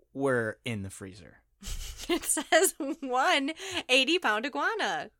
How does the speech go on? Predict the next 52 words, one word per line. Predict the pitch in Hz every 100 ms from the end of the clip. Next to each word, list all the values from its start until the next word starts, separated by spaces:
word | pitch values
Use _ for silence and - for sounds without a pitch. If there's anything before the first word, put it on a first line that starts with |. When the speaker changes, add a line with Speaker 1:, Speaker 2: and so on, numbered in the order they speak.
| _ _ _ _ _ _ _ _ _ _ _ _ _ _ _
Speaker 1:
Did | 127 110
they | 101
add | 117 131
a | 113
zero | 107 113 131
to | 247
Speaker 2:
Maybe | 302 359
Speaker 1:
that? | 269
Speaker 2:
it |
wasn't | 330 330 320
an | 302
iguana. | 277 - 202 339 320 - - _ _ _ _ _ -
What | 240
else | 330
would | 349 233
it |
be, | 160 165
though? | 117 73 58 - -
Speaker 1:
It'd | 107
have | 107
to | 220
Speaker 2:
One | 233
Speaker 1:
be |
Speaker 2:
of | -
those | -
Speaker 1:
like | - 107 147
Speaker 2:
dragons? | 202 196 262
Speaker 1:
a | -
Komodo | 113 117
Speaker 2:
One | 131
of | 120
those | -
Speaker 1:
dragon | 98 120 143 107
or | 95
something. | - 92 95 87 85
Speaker 2:
Right. | 196 277 359 190 - - _ _ _ _ _ _ _ _ _
Speaker 1:
I | 110 107
could | 175
Speaker 2:
Ooh. |
Speaker 1:
see | 180 147
one | 123
of | 101
those | 110 131
being | - 95
eighty | 95 92
pounds. | 95 90 92 -
Speaker 2:
Yeah, | 240
but | 196 185
why | 190
would | 208 202
it | 190
say, | - - 190 185